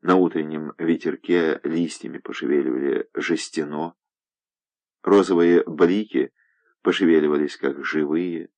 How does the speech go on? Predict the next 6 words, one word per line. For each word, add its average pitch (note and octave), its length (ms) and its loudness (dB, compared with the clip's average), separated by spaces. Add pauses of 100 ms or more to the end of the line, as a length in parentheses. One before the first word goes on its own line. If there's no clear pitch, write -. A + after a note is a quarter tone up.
(120)
бродили F2 480 -2
по D#2+ 240 0
двору. E2 320 -14 (680)
Радостно A2+ 600 4
и A2 360 2 (120)
ало D2+ 680 2